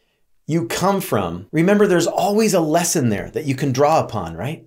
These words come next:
Okay, well, let's get to it. The four best tips to become the best salesperson. Best salespeople do four things. Define success, track success, lead alignment, and then lead sequence.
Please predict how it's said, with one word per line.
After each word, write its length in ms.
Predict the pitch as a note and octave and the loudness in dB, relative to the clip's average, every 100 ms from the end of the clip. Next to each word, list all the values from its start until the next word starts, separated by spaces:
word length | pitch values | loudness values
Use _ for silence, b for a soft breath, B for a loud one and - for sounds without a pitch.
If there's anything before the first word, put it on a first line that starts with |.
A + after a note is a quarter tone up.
| _ - | _ -4
Okay, 340 | - C3+ - | 0 0 0
well, 100 | A2 | 0
let's 160 | D3+ - | 0 2
get 180 | D#3 - | 0 2
to 100 | A2 | -2
it. 260 | - B B B | -4 B B B
The 120 | - A#2 | -6 -6
four 560 | - F3 G#3 A#3+ D#3+ | 0 4 4 4 2
best 380 | D#3+ F3 F3+ - | 2 2 0 -4
tips 300 | F3 A#2+ - | -2 -2 -4
to 100 | - | -4
become 600 | A#2 B2 C#3 C3 B2+ A#2+ | -4 0 2 2 2 0
the 80 | A#2+ | -4
best 580 | - C#3+ C3+ - - - | -2 0 0 0 -6 -8
salesperson. 760 | - A#2 A2 - F#2+ - - b b - | 0 2 2 -2 -8 -8 -10 b b -8
Best 220 | F#3 - | -6 -2
salespeople 640 | F#3+ F#3 - F#3 - B2 | 0 0 -2 -4 -4 -2
do 160 | B2+ A2+ | -2 -2
four 520 | - - D#3+ D#3+ D#3+ | -6 2 4 6 4
things. 580 | D#3+ C3 F#2+ E2 - - _ _ _ _ _ _ | 2 0 0 -6 -14 -18 _ _ _ _ _ _
Define 480 | - - D#3 E3+ F#3 | -6 -2 0 0 -2
success, 560 | F3 - F#3+ F#3+ - - | -6 -4 -2 -4 -6 -10
track 400 | - E3 F3 - | -2 -2 -2 -6
success, 500 | F3 - E3+ E3+ - | -8 -4 -4 -4 -8
lead 400 | B2 B2 F3+ G3+ | -6 -2 -2 -2
alignment, 640 | - C#3 C3 C#3+ A3 C4+ - | -2 -2 0 0 0 -2 -2
and 140 | B2+ | -2
then 240 | A2+ G#2+ G#2+ | 0 0 0
lead 420 | C3 C3+ - - | 2 0 -4 -6
sequence. 760 | - D#3 A#2+ - - - - | -4 0 0 -2 -6 -8 -12